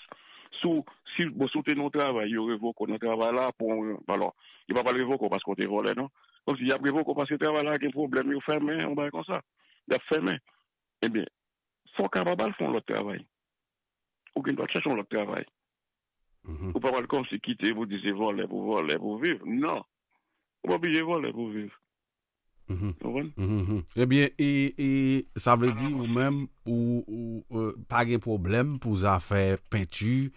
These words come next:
Speaker 2: e ou fè penti, ou jwenn rekonesans, e, e ou viv, ou ka viv de li, e san pwoblèm, e, men pandan se tan, ou gen lòt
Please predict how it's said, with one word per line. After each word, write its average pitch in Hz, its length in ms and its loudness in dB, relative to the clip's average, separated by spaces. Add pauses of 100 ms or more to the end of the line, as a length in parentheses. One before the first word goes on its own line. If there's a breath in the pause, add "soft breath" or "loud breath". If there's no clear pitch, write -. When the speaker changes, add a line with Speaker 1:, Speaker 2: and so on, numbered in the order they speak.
(440 loud breath)
Speaker 2:
e 92 380 2
ou 95 160 2
fè 98 180 0
penti, 98 380 0 (240)
ou 98 240 4
jwenn 90 220 2
rekonesans, 90 1120 0
e, 90 320 0
e 92 120 4 (280)
ou 92 160 2
viv, 85 400 0
ou 95 100 0
ka 95 220 10
viv 80 260 0
de 90 140 0
li, 127 300 4 (560 soft breath)
e 85 480 4
san 101 240 0
pwoblèm, 95 640 2
e, 90 240 0 (160)
men 92 160 4
pandan 90 400 2
se 92 160 0
tan, 135 240 4
ou 110 160 2
gen 87 160 0
lòt 90 160 0